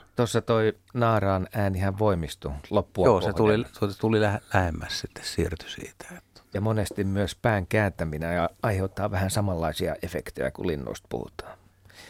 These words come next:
Speaker 2: Joo,
Speaker 1: Mutta
Speaker 2: se
Speaker 1: tässä tapauksessa se tuli siis lähemmäs.
Speaker 2: Kyllä, ja vähän kääntelinkin sitten oikeaan suuntaan sitä paraboilia. Se on totta, ja toi on hyvä,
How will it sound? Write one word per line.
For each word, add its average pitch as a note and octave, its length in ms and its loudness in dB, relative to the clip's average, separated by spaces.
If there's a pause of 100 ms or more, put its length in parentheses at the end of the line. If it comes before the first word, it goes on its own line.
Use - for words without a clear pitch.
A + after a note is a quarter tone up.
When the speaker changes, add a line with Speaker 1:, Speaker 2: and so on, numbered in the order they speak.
(220)
Speaker 2:
Joo, G#2 140 6
Speaker 1:
Mutta - 180 2
Speaker 2:
se G2+ 60 4
Speaker 1:
tässä C3+ 180 6
tapauksessa G2+ 520 2
se G#2 60 0
tuli F#2 260 0
siis D#2 220 -2
lähemmäs. - 460 -8
Speaker 2:
Kyllä, F#2+ 340 2 (200)
ja F2 160 4 (160)
vähän F2 260 4
kääntelinkin E2+ 600 2
sitten - 320 -4 (200)
oikeaan E2 300 2 (160)
suuntaan F2+ 520 2
sitä F2 300 0 (760)
paraboilia. E2 760 6 (320)
Se - 120 2
on F2 80 2
totta, G#2+ 320 6
ja E2+ 100 6
toi G2 200 8
on G2 60 8
hyvä, G#2 200 8